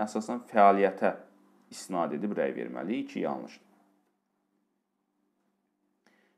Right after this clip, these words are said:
Mənəvi əxlaqi mövzularda müzakirələr təşkil etməklə şagirdlərdə bir sıra müsbət davranışların formalaşdırılmasına təmin etmək olar.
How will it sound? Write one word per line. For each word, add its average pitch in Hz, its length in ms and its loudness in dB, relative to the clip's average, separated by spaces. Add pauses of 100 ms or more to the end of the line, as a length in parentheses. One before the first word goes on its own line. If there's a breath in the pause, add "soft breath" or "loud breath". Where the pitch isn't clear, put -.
(120)
Mənəvi 143 300 8
əxlaqi 139 340 8
mövzularda 113 480 6
müzakirələr 107 600 4
təşkil 104 320 2
etməklə 120 400 2
şagirdlərdə 101 580 4
bir 110 140 2
sıra 104 180 -2
müsbət 98 320 -4
davranışların 90 560 0
formalaşdırılmasına 85 800 -6
təmin 82 300 -2
etmək 82 180 -8
olar. 104 200 0